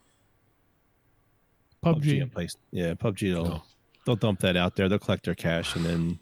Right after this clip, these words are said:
Speaker 2: <laughs> that'll be that for it.
Speaker 1: Crackdown three or Star Citizen?
Speaker 3: Yeah, I'm even gonna say
Speaker 1: <laughs>
Speaker 3: Crackdown three, and I
Speaker 1: That's
Speaker 3: don't
Speaker 1: hard
Speaker 3: think that's
Speaker 1: one.
Speaker 3: ever gonna release.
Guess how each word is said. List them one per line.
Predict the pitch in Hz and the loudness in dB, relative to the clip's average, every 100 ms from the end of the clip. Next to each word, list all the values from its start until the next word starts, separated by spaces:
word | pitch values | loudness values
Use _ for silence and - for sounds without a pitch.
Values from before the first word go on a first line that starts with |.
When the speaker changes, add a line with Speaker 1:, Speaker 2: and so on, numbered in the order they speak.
| - | -6
Speaker 2:
<laughs> | 120 | -2
that'll | 98 95 | 0 0
be | 87 | 0
that | 78 71 | -2 -4
for | - 76 | -6 -10
it. | 69 _ _ _ _ _ _ _ _ _ _ _ _ _ | -10 _ _ _ _ _ _ _ _ _ _ _ _ _
Speaker 1:
Crackdown | - 175 - 156 143 | 0 2 4 2 4
three | 170 151 | 4 4
or | |
Star | 120 - 196 | 4 4 4
Citizen? | 170 147 135 - 127 - - _ _ _ _ _ _ _ _ _ _ _ _ - | 4 4 0 -2 -6 -8 -20 _ _ _ _ _ _ _ _ _ _ _ _ -4
Speaker 3:
Yeah, | 98 76 | -2 2
I'm | 104 | 2
even | 117 101 | 2 2
gonna | - | 2
say | - - | 2 0
Speaker 1:
<laughs> | |
Speaker 3:
Crackdown | - 104 104 101 78 | 2 0 2 2 4
three, | - | 4
and | 104 | 4
I | |
Speaker 1:
That's | 113 | 4
Speaker 3:
don't | |
Speaker 1:
hard | 110 | 4
Speaker 3:
think | - 104 | 2 2
that's | 104 104 | 2 2
Speaker 1:
one. | |
Speaker 3:
ever | 113 104 | 2 2
gonna | 101 101 | 2 2
release. | 95 98 117 92 - | 2 2 2 0 -2